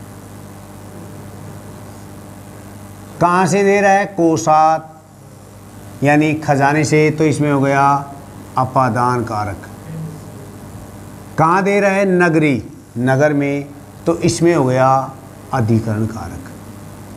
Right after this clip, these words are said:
प्रिय विद्यार्थियों, कारक हो गए छः, एक, दो, तीन, चार, पाँच और ये छः। अब अपने पास प्रश्न उठता है, कह ददाती कौन देता है? तो अपना उस-, उत्तर लिखेंगे श्री राम है।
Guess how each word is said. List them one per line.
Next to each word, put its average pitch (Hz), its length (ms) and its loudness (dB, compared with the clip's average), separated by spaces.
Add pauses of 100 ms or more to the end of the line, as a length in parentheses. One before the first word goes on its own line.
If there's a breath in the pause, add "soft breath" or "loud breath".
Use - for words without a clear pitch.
(1300)
प्रिय 127 180 4
विद्यार्थियों, 127 460 2
कारक 135 280 2
हो 127 140 4
गए 131 160 4 (180)
छः, 139 380 4 (360)
एक, 135 260 4
दो, 131 180 2
तीन, 135 360 0
चार, 127 260 2
पाँच 147 400 -4
और 147 200 -2
ये 160 260 0 (300)
छः। 90 220 -2 (1000)
अब 151 100 4
अपने 185 280 4
पास 202 200 4
प्रश्न 208 280 -2
उठता 185 360 2
है, 156 300 2 (1400)
कह 147 200 4
ददाती 151 560 4
कौन 147 340 2
देता 147 260 4
है? 147 100 4
तो 156 80 0
अपना 143 220 0
उस-, - 360 -4
उत्तर 156 280 2
लिखेंगे 147 340 4
श्री 123 280 2
राम 101 240 0
है। 101 180 -8